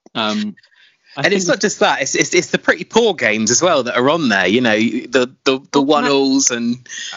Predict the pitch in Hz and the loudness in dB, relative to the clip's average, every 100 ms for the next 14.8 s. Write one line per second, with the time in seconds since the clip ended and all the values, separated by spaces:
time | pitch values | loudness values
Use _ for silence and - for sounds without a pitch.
0 | - - 160 165 170 170 _ _ _ 170 | -16 -18 -12 -10 -10 -12 _ _ _ -8
1 | 185 185 190 190 156 131 117 110 98 - | -6 -6 -6 -4 -6 -4 -6 -8 -10 -12
2 | 117 113 - 120 - 135 123 117 131 120 | -12 -12 -12 -16 -14 -8 -6 -4 -6 -6
3 | 117 120 - - 123 131 95 87 _ 113 | -8 -12 -12 -10 -6 -8 -10 _ _ -20
4 | _ - - - _ _ _ 151 - _ | _ -20 -20 -20 _ _ _ -12 -12 _
5 | _ - 185 - - 185 185 175 226 214 | _ -18 -16 -14 -12 -8 -6 -6 -6 -8
6 | - - - 170 170 - - _ _ _ | -14 -12 -8 -6 -8 -14 -18 _ _ _
7 | _ _ _ _ _ 143 143 120 - 131 | _ _ _ _ _ -16 -14 -14 -8 -6
8 | 101 92 95 - _ _ _ _ _ _ | -6 -8 -12 -12 _ _ _ _ _ _
9 | _ 110 101 101 98 110 95 - 131 123 | _ -14 -12 -12 -12 -14 -12 -10 -10 -6
10 | 113 104 101 _ _ _ _ _ _ _ | -6 -6 -10 _ _ _ _ _ _ _
11 | _ _ _ - 151 151 120 - 139 110 | _ _ _ -10 -6 -4 -4 -4 -6 -6
12 | 90 76 92 - _ _ _ _ _ 156 | -10 -16 -16 -18 _ _ _ _ _ -4
13 | 196 202 160 147 131 120 - 131 - 147 | -4 -4 -6 -4 -4 -6 -6 -6 -6 -10
14 | 185 131 87 87 90 110 104 | -10 -10 -12 -14 -12 -14 -14